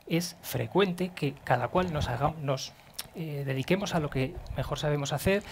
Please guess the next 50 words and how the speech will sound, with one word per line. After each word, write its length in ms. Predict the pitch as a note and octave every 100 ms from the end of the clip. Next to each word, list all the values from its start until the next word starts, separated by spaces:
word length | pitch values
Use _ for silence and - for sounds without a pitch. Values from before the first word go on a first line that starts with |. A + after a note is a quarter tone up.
| - - -
y 100 | D#3
no 100 | D#3+
tengamos 480 | F3+ F3+ F#3 F#3 -
una 200 | D#3+ E3
visión 280 | D#3 E3+
de 80 | D#3
conjunto 440 | D#3 C#3 D#3+ D3+ D#3+
de 80 |
lo 100 | B2+
que 80 | -
hacen 200 | B2+ C#3
otros 220 | B2+ C#3
compañeros. 640 | - A#2+ A2+ A2 A2+ - - - - - - -
Durante 320 | C#3 C3+ B2+
el 60 |
proceso 440 | B2+ C#3+ G3 F3+ D#3+
de 180 | C3+ - - -
certificación, 920 | - C3 - B2 B2 A#2 F3 F3 E3
de 120 | C3 A#2+
preparación 720 | B2+ - A#2 - E3 E3+ C#3+
y 100 | E3
de 80 | B2
auditoría, 580 | A#2 A#2 C#3 D#3+ F#3+ G3 - - -
lógicamente 580 | - C#3 C3 C#3+ F3+
a 60 | C#3
través 320 | - B2 C#3+
de 60 | D3+
esos 200 | - C3+
grupos 320 | C#3 C#3 C#3
de 80 | C#3+
trabajo 460 | C#3+ D#3+ F3+ - - - - -
se 180 | - C#3
produjo 420 | C3+ C3 C#3 D#3
una 180 | C#3+ C#3+
sinergia 560 | D#3 D3 F#3+ - C3+
muy 180 | B2 C#3+
interesante 720 | D3+ D#3 C#3 F3+ E3+ E3 F3+ - - - -
que 120 | C#3+
se 120 | C3
plasmó, 460 | - C3 B2 D3 D#3+
pues, 280 | C#3 C#3+ -
en 120 | C#3+
una 160 | C#3 -
colaboración 600 | D#3+ D3+ D#3 C#3 F3 D3+
y 60 |
una 140 | C3+ D3+
fluidez 400 | - D#3 C#3+ C#3+
de 60 |
la 60 | C#3+
información 640 | C#3 - C#3 C3 D#3+ E3+